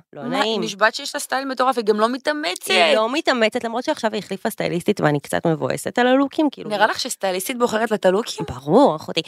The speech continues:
Speaker 1: בחו"ל, בהוליווד
Speaker 2: אוי, זה הוריד לי, בא
Speaker 1: ב-,
Speaker 2: לי שכאילו היא
Speaker 1: בהוליווד
Speaker 2: תבחר.
Speaker 1: במיוחד, והיילי ביבר במיוחד, בגלל שהיא נחשבת כל כך פאשיניסטה, גם כשהיא הולכת לקנות קפה, יש לה לוק מסודר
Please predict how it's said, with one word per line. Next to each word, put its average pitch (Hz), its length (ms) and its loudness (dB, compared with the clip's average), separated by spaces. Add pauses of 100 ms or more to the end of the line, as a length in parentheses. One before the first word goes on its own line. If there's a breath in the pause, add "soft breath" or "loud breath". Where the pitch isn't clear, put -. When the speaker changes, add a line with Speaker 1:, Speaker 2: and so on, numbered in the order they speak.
(200 loud breath)
Speaker 1:
בחו"ל, 269 440 0
בהוליווד 220 380 4
Speaker 2:
אוי, 330 80 6
זה 214 60 4
הוריד 214 340 0
לי, 196 200 -4
בא 202 100 4
Speaker 1:
ב-, 233 40 8
Speaker 2:
לי 277 80 0
שכאילו 233 400 -6
היא 277 80 4
Speaker 1:
בהוליווד 359 480 6
Speaker 2:
תבחר. 262 160 -4
Speaker 1:
במיוחד, 233 520 0 (100)
והיילי 220 420 -2 (120)
ביבר 220 260 -4
במיוחד, 180 440 -6
בגלל 185 340 0
שהיא 285 160 -2
נחשבת 180 380 -6
כל - 140 -10
כך 147 160 -4
פאשיניסטה, 156 580 -6 (260 loud breath)
גם 240 160 -2
כשהיא 262 220 -10
הולכת 196 320 -8
לקנות 190 280 -8
קפה, - 300 -4 (100)
יש 294 200 -4
לה 311 60 4
לוק 277 240 0
מסודר 185 320 -6